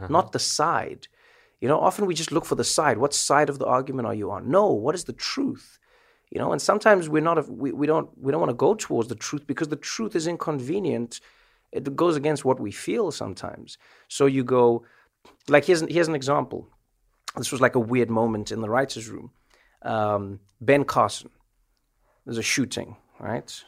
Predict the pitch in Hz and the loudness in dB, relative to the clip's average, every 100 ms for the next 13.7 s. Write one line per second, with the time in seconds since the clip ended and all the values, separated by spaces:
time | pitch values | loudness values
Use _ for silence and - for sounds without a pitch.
0 | _ - 95 95 92 - 98 107 95 95 | _ -20 -18 -16 -14 -10 -6 -6 -6 -6
1 | 98 95 - - 101 92 92 92 95 90 | -4 -6 -10 -14 -12 -12 -12 -10 -10 -10
2 | 92 98 - 98 104 95 90 92 85 101 | -10 -10 -12 -12 -12 -10 -8 -8 -8 -14
3 | - _ _ _ - 104 95 95 92 92 | -20 _ _ _ -8 -4 -2 -2 -2 -4
4 | - - - - - - 139 123 117 110 | -6 -10 -12 -14 -14 -2 -2 0 -2 -2
5 | 107 104 98 78 95 - 117 120 120 123 | -2 -4 -6 -12 -14 -12 -6 -2 0 0
6 | - - 175 95 - - 107 107 104 101 | 0 2 2 0 -4 0 0 0 -2 -6
7 | - 92 107 120 131 - - 110 104 - | -8 -6 -2 -2 -2 -4 -6 -6 -6 -10
8 | - - - _ - 117 107 101 98 98 | -20 -20 -20 _ -6 -2 0 -2 -4 -10
9 | - - _ _ _ _ _ _ _ _ | -14 -16 _ _ _ _ _ _ _ _
10 | _ - - 143 139 - 135 135 127 127 | _ -8 -2 2 2 0 -2 0 -2 -4
11 | - 127 - 120 117 110 _ _ _ _ | -6 -6 -4 -4 -4 -6 _ _ _ _
12 | _ _ _ _ - 113 110 151 - 143 | _ _ _ _ -8 0 4 4 4 4
13 | 120 120 - 113 101 98 101 | 4 -2 -4 -2 0 -2 -6